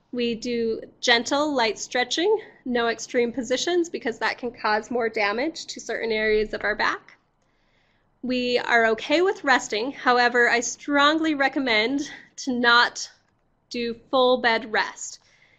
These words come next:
Laying in bed all day causes other issues like pneumonias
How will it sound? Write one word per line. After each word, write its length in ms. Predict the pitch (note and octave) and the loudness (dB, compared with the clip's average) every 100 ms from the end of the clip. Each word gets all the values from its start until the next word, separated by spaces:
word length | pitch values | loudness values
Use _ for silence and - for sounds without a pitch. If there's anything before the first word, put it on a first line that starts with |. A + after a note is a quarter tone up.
| _ _ _ | _ _ _
Laying 320 | C4 C4+ D#4 | 2 4 6
in 140 | D#4 D4 | 4 4
bed 160 | C4+ | 4
all 140 | C4 C4 | 6 4
day 240 | D4 G4 | 2 -2
causes 440 | - C#4 A3+ A3+ A3 | -2 0 0 -2 -2
other 240 | A3+ A#3 | -2 0
issues 500 | A#3+ A#3+ B3+ C#4+ - | 0 -2 -4 -8 -6
like 180 | G#3+ G#3 | -6 -4
pneumonias 640 | G#3+ G#3 G#3 G#3+ C#4+ D4 | -4 -2 -2 -2 -6 -10